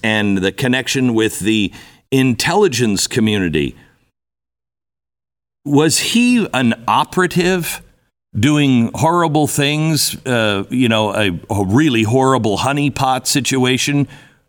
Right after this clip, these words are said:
Was he doing things for either our intelligence agencies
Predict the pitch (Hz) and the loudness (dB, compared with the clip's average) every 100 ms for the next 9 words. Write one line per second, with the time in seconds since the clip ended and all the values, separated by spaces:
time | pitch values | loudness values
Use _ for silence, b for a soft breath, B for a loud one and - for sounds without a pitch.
0 | _ _ _ _ 107 113 120 202 196 110 | _ _ _ _ 0 0 2 2 0 2
1 | 139 170 175 - 151 156 160 - 117 110 | 2 4 0 0 0 0 0 -2 -2 0
2 | 110 92 82 - - 127 113 113 113 127 | 2 0 -4 -10 -2 0 0 0 0 2
3 | 151 156 147 143 143 143 143 - 139 135 | 2 0 0 -2 -2 -2 -2 0 -2 -2
4 | 139 - 143 143 | -2 0 0 -2